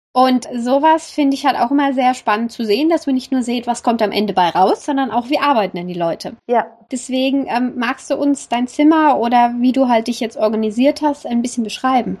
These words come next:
Speaker 2: Also, ich habe, äh, mein Zimmer so organisiert, dass alles, was, äh, ja, wo gearbeitet wird, dass das in der Mitte des Raumes ist. Das ist jetzt bestimmt nicht besonders schön. Also andere Nähzimmer, die sehen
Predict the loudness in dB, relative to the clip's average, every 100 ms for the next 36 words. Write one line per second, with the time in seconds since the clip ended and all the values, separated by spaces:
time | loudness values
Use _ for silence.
0 | 0 4 4 2 0 -4 -4 -8 -8 -4
1 | 0 2 2 0 0 -2 0 0 0 -2
2 | -4 -10 -12 -6 -6 -6 -8 -6 -4 -2
3 | 0 2 2 2 2 0 -2 -6 -2 0
4 | 0 0 -2 -2 -6 -2 -2 -2 0 -2
5 | -2 -20 -14 -4 0 0 0 -6 -12 -4
6 | 2 2 2 -4 -10 -10 0 0 2 2
7 | 2 2 2 2 2 0 -4 -4 -2 -4
8 | -4 -2 0 0 0 0 -2 0 0 2
9 | 2 0 0 2 0 -8 _ _ -20 -20
10 | -20 _ -2 -2 -2 -4 -2 -2 0 0
11 | 0 -2 -2 0 2 0 -2 -2 4 4
12 | 4 2 -2 -2 -2 0 2 2 0 0
13 | -2 0 0 -2 -2 -2 4 4 4 2